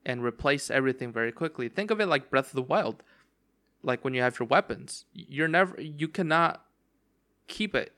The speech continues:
at any time or any moment, so y-, you should kiss it goodbye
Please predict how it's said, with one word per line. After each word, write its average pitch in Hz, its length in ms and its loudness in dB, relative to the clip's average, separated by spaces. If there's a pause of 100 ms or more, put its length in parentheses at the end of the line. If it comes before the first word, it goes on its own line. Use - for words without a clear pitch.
(120)
at 135 240 -2
any 160 380 0
time 127 460 -2
or 117 100 0
any 123 180 -2
moment, 131 420 -4
so 120 320 0 (600)
y-, 156 120 -6
you 170 140 0
should 165 260 0
kiss 165 220 2
it 151 120 -2
goodbye 127 600 6